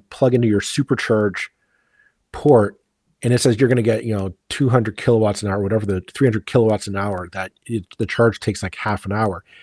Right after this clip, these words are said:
It takes half an hour. Not, "Well, I'm stuck here for two hours waiting for it to charge up because, oh, the grid can't support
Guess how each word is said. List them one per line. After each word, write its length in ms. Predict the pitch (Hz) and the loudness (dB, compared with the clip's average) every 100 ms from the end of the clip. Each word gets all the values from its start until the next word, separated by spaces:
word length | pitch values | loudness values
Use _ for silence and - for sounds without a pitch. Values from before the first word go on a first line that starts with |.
| - _ _ _ | -20 _ _ _
It 160 | 139 - | 0 2
takes 280 | 151 139 | 0 2
half 240 | - 120 - | 2 2 2
an 80 | 104 | 2
hour. 380 | 120 101 - _ _ _ _ _ _ | 4 2 -2 _ _ _ _ _ _
Not, 300 | - 123 127 | 0 0 2
"Well, 80 | 117 | 0
I'm 80 | 113 | 0
stuck 240 | - 131 | 2 4
here 100 | 131 | 4
for 160 | - 110 | 0 -2
two 240 | - 113 | 0 2
hours 480 | 110 117 104 95 - | 4 6 4 0 -10
waiting 260 | 117 101 104 | -6 -4 -4
for 160 | - 98 | -4 -4
it 40 | |
to 80 | 87 | -4
charge 340 | - 101 95 | -6 -4 0
up 120 | 113 | -2
because, 280 | - 110 101 - | 0 -2 -2 2
oh, 140 | 135 | 4
the 120 | 110 | 4
grid 360 | 90 104 139 123 | 0 4 4 4
can't 260 | - 117 - | 0 -2 -2
support 480 | 110 - 127 113 | -8 0 2 2